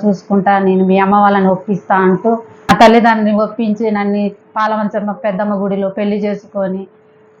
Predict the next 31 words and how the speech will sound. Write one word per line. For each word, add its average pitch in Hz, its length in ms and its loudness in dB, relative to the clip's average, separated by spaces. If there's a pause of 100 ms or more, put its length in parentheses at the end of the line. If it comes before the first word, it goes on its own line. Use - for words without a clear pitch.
(240)
తాళి 208 240 -2
కట్టి, 190 420 -4
పసుపు 208 200 -6
తాడు 214 240 -4
కట్టినాడు. 180 500 -4
పె-, - 160 -4 (220)
ఆ 185 200 2
రెండు 190 240 4
మూడు 202 200 6
నెలల 214 380 4
పాటు 202 280 2
తిరిగి 208 540 0 (440)
వచ్చి, 208 300 2
నా 208 140 2
దగ్గరకు 202 380 2
వచ్చి 208 300 0
ఉండి, 208 440 4
పిల్లల్ని 208 600 2
బాగా 190 260 2
చూసుకుంటూ 202 520 -2
అంటూ 202 400 2 (380)
తీసుకువెళ్ళి, 220 640 2
ఇక, 190 480 2 (500)
ఆ, 185 60 2
ఒక 185 340 2
మూడు 190 400 4
నెలల 220 240 4
దాకా 214 280 2
విద్యానగర్ 208 540 2
కాలనీలో 202 520 4
రెంటుకున్నాము. 185 800 0